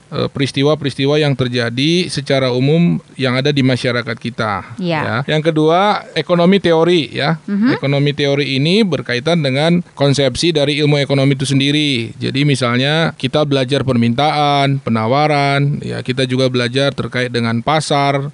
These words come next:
Speaker 2: Ya.
Speaker 1: keseimbangan, elastisitas itu dipelajari di ilmu ekonomi teori ya. Dan
Speaker 2: Ya.
Speaker 1: yang ketiga itu dipelajari di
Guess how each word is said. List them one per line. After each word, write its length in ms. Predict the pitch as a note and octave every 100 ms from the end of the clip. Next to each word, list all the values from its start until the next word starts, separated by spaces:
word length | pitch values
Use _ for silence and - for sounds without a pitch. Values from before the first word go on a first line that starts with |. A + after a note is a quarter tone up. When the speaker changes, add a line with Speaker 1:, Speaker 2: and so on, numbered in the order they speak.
| -
Speaker 2:
Ya. 300 | F#3+ F#3 D#3 -
Speaker 1:
keseimbangan, 640 | - C3 B2+ C3 D#3 D#3+
elastisitas 720 | C3 B2+ A#2+ - A#2+ A#2+ D#3+ E3+
itu 420 | B2 E3 F#3+ - - - - -
dipelajari 640 | - B2+ C3+ B2 A#2+ B2 D3+
di 220 | C#3 B2+
ilmu 220 | B2 B2
ekonomi 440 | A#2+ A#2+ A#2+ B2
teori 480 | A#2+ B2+ C#3+ B2+ A2
ya. 220 | A2 A#2+ D#3+ _
Dan 180 | - D#3+
Speaker 2:
Ya. 80 | F3
Speaker 1:
yang 100 | F3+
ketiga 580 | F3 G3+ A3+ C#3+ C3 F3
itu 220 | C#3 D#3
dipelajari 580 | F3+ D#3+ D3 C3+ C3+ E3+
di 300 | D#3+ E3+